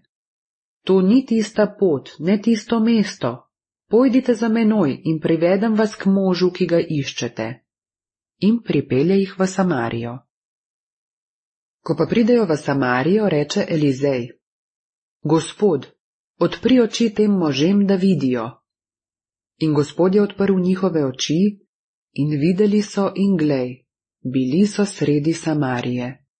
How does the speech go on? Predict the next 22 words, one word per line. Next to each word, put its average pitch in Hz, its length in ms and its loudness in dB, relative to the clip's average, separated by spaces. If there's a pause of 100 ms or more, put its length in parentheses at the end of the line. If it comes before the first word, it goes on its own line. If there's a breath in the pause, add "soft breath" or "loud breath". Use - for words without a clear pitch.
(1040)
In 170 120 0
ko 185 100 2
jih 180 160 2
ugleda 214 380 2
Izraelov 214 640 2
kralj, 180 440 0
reče 147 400 -2
Elizeju: 143 640 -2 (1000)
"Ali 156 240 2
naj 156 160 4
jih 151 180 -2
pobijem, 170 480 2
moj 240 260 4
oče, 160 460 -4 (320)
naj 156 160 2
jih 156 160 -2
pobijem?" 156 560 2 (1200)
On 156 240 0
odgovori: 185 720 0 (720)
"Ne 165 380 0
pobijaj 208 500 2
jih. 127 460 -6